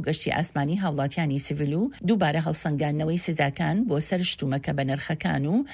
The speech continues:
لابردنی قەدەغەکردنی هەناردەکردنی سوتەمەنی و گاز و تەکنۆلۆژیا بۆ سووریا. هەروەها دووبارەکردنەوەی کەناڵە داراییەکانی نێوان یەکێتی ئەوروپا و سووریا. وتیشیان سزاکانی دژی ئەندامانی بەڕێوەبەرایەتیەکەی ئەسەد و پشتیوانکەرانی ڕژێمەکەی ئەسەد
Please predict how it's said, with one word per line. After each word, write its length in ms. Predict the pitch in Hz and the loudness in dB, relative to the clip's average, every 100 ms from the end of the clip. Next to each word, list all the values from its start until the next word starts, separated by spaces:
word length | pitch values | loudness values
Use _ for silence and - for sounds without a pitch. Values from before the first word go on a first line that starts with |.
| - 190 | 0 2
لابردنی 500 | 160 156 156 202 165 | 2 2 0 0 0
قەدەغەکردنی 600 | 143 139 139 160 147 175 | -2 -2 -2 -4 0 0
هەناردەکردنی 680 | 147 131 135 139 151 151 160 | 2 0 0 -2 -2 -2 -2
سوتەمەنی 520 | - 139 139 135 139 180 | -2 -2 0 0 0 2
و 80 | 208 | 2
گاز 160 | 151 139 | 2 0
و 80 | 160 | -2
تەکنۆلۆژیا 560 | 160 - 135 139 139 170 226 | -4 -2 0 0 0 0 2
بۆ 80 | 311 | 0
سووریا. 280 | - 151 85 - - - - | 0 0 0 -6 -20 -8 2
هەروەها 400 | 190 156 170 165 180 - | 4 4 4 2 2 2
دووبارەکردنەوەی 800 | 175 165 135 147 - 147 143 151 185 | 2 2 0 0 -2 0 0 0 0
کەناڵە 300 | 220 156 147 147 | 0 2 2 2
داراییەکانی 600 | 143 139 147 202 202 294 | 2 2 0 0 2 2
نێوان 220 | 160 139 143 | 2 2 0
یەکێتی 340 | 147 151 - - | -2 -2 -2 -2
ئەوروپا 320 | 147 143 151 | -2 -2 -2
و 40 | 151 | -2
سووریا. 400 | - 156 - - - - - | -2 -4 -4 -6 -12 -10 0
وتیشیان 440 | 247 254 226 247 | 2 2 2 2
سزاکانی 540 | 247 220 202 202 277 190 | 2 2 2 2 2 2
دژی 240 | 185 175 - | 2 0 0
ئەندامانی 480 | 143 147 175 180 151 | 0 2 2 2 2
بەڕێوەبەرایەتیەکەی 800 | 147 147 147 147 147 151 185 - | 0 0 0 0 -2 -2 -2 0
ئەسەد 280 | 160 180 | -2 -2
و 40 | 147 | -2
پشتیوانکەرانی 760 | - - 151 147 160 180 160 123 | -4 -4 -2 0 0 2 2 0
ڕژێمەکەی 500 | 147 143 135 196 - | 0 0 -2 0 0
ئەسەد 260 | 156 226 | 0 0